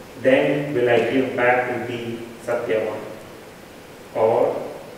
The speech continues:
if the mighty mother is with thee, show me her face, that I may worship her. Let deathless eyes look into the eyes of death.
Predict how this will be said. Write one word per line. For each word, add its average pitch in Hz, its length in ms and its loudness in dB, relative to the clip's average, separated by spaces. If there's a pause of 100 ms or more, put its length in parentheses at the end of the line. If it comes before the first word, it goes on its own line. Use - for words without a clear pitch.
(120)
if 123 180 0
the 117 120 2
mighty 156 520 2
mother 127 680 4
is 123 140 0
with 120 360 -2
thee, 127 400 -2 (520)
show 175 380 4
me 151 180 2
her 147 180 0 (100)
face, - 540 2 (340)
that - 260 -2
I 131 260 4
may 131 240 4
worship - 480 2
her. 107 180 -2 (1200)
Let - 720 -2
deathless 160 680 2
eyes - 580 0 (340)
look 127 300 0
into 131 280 2
the 127 220 -4
eyes 123 340 2
of - 240 0
death. - 340 4